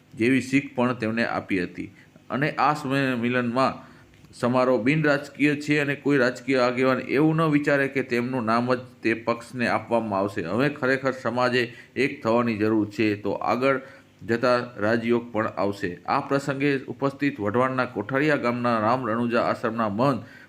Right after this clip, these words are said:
પૂજ્ય લાભુગીરી બાપુએ આશીર્વાદ આપતા જણાવ્યું હતું કે કોળી સમાજ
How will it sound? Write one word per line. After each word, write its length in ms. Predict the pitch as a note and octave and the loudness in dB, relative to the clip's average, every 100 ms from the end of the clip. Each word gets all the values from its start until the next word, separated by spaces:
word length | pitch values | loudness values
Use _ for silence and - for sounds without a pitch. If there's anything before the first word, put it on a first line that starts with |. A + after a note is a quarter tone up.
| _ | _
પૂજ્ય 320 | A#2+ A#2+ C3 | -2 2 2
લાભુગીરી 560 | G#2 G#2 B2 C#3+ C3+ C3+ | 4 2 2 2 2 2
બાપુએ 480 | A#2 A#2+ A#2+ A#2+ - | 2 2 2 2 2
આશીર્વાદ 640 | - A#2 D3+ D3 C3+ B2 | -4 -2 0 2 2 0
આપતા 420 | - G2+ - B2 | -4 -6 -2 0
જણાવ્યું 400 | G2+ G#2+ C#3+ C#3+ | 0 0 2 2
હતું 220 | G#2+ A#2+ | 0 -2
કે 100 | A#2 | -4
કોળી 360 | G#2+ G2+ B2 D3+ | -6 -2 2 2
સમાજ 380 | D3 B2 B2 | 0 -2 -2